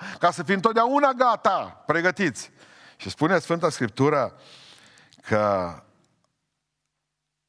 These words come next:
a fost o vreme în care s-a dus în clipa aceea. A zis, „Ce mai faceți? Bine faceți, nu bine, vă las.” Și s-a dus.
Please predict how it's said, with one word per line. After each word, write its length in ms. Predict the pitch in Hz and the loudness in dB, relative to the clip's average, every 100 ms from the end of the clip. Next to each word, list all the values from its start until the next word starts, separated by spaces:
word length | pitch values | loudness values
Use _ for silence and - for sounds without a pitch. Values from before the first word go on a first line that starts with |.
| - - | -10 -4
a 80 | |
fost 400 | - 117 165 208 | -2 -2 -4 -2
o 40 | 240 | -2
vreme 280 | 160 139 123 | -2 -2 -2
în 60 | |
care 220 | 110 110 | -2 -4
s-a 140 | 104 117 | -4 -6
dus 200 | 104 - | -6 -8
în 80 | 85 | -8
clipa 240 | 90 85 | -8 -6
aceea. 300 | 82 85 78 _ _ _ _ _ - - | -8 -10 -18 _ _ _ _ _ -20 -18
A 140 | - 110 | -6 -2
zis, 200 | 113 117 | 0 0
„Ce 120 | 151 | -2
mai 140 | 127 | -2
faceți? 440 | 107 160 151 135 98 | -2 -2 -4 -8 -6
Bine 220 | 127 120 | -2 -2
faceți, 420 | 127 123 - 104 | 0 -2 -4 -8
nu 100 | 98 | -8
bine, 340 | 101 104 98 - _ _ | -6 -4 -6 -10 _ _
vă 240 | - 85 | -6 0
las.” 520 | 87 85 - - - _ _ _ _ _ _ _ _ | 2 0 -2 -16 -18 _ _ _ _ _ _ _ _
Și 160 | 80 | -20
s-a 140 | - 82 | -18 -18
dus. 380 | 76 - - | -16 -16 -18